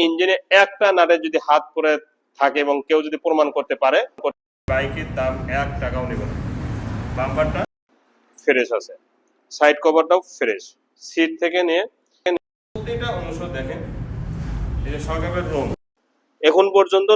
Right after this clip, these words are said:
নতুনই মতোই আছে এবং অরিজিনাল। মাঠগাটটা দেখছেন, রং চকচকা এবং অরিজিনাল। সিগন্যাল লাইট চারটাই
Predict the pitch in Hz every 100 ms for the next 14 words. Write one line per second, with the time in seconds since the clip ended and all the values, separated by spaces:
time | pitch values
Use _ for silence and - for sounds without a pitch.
0 | 170 170 170 160 143 139 127 - 139 143
1 | 151 135 - 120 98 _ _ _ _ _
2 | 120 143 147 175 185 190 180 117 101 98
3 | _ _ _ - - - - - - -
4 | - - - - 147 175 202 - 185 -
5 | 180 170 170 - 160 160 - 139 - 240
6 | 220 - - - _ _ _ _ _ _
7 | _ _ _ _ _ - 160 175 175 180
8 | - 160 - 170